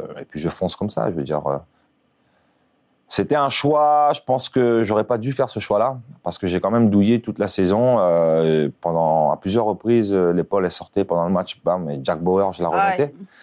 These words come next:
Speaker 1: Et jusqu'au
Speaker 2: Ah,
Speaker 1: moment,
Speaker 2: euh, j'entends le bruit dans ma
Speaker 1: jus-,
Speaker 2: tête.
Speaker 1: jusqu'au moment où, à un moment donné, ben, t'as plus, euh, t'as plus ce qu'il faut pour maintenir l'épaule. Et, et, ben, après, c'est l'opération, quoi. Donc,
Speaker 2: Mm.
Speaker 1: l'opération, c'est quatre mois. Donc, euh, et ça fait très, très mal l'épaule.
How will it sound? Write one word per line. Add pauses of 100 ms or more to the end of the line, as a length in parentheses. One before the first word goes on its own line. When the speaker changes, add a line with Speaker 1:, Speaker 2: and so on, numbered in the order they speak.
(720)
Speaker 1:
Et
jusqu'au
Speaker 2:
Ah,
Speaker 1:
moment,
Speaker 2:
euh,
j'entends
le
bruit
dans
ma
Speaker 1:
jus-,
Speaker 2:
tête.
Speaker 1:
jusqu'au
moment
où,
à
un
moment
donné,
ben,
t'as
plus,
euh,
t'as
plus
ce
qu'il
faut
pour
maintenir
l'épaule.
Et, (720)
et,
ben,
après,
c'est
l'opération,
quoi.
Donc,
Speaker 2:
Mm.
Speaker 1:
l'opération,
c'est
quatre
mois. (460)
Donc,
euh,
et
ça
fait
très,
très
mal
l'épaule.